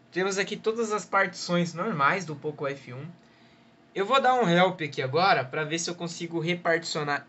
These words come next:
essa partição aqui sem formatar ela. O meu objetivo não é formatar essa partição, o meu objetivo é diminuir ela, tá? Como vocês podem perceber, ela ocupa a maior parte do Poco F um. Eu vou tentar reduzir ela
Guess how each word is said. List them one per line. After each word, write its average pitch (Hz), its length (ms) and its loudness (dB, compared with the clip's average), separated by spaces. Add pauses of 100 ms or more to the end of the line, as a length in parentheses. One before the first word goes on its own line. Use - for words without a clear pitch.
essa 180 500 0
partição 156 600 -6
aqui 143 200 -12
sem 165 460 -6
formatar 175 580 -2
ela. 131 280 2 (480)
O 143 80 -10
meu 170 180 2
objetivo 180 560 0
não 180 420 -4
é 196 140 0
formatar 185 600 2
essa 190 200 -2
partição, 147 540 -6
o 131 60 -4
meu 131 80 -4
objetivo 139 420 -8
é 147 40 2
diminuir 202 580 0
ela, 160 320 4 (480)
tá? 135 160 0
Como 143 120 -10
vocês 131 160 -12
podem 131 300 -4
perceber, 131 480 -6
ela 117 380 -4 (580)
ocupa 180 360 2
a 175 40 10
maior 165 300 6
parte 156 480 4
do 139 400 -4
Poco 151 240 -2
F 156 260 -4
um. 190 60 -4
Eu 214 80 -2
vou 190 100 -4
tentar 190 280 0
reduzir 226 720 2
ela 180 380 6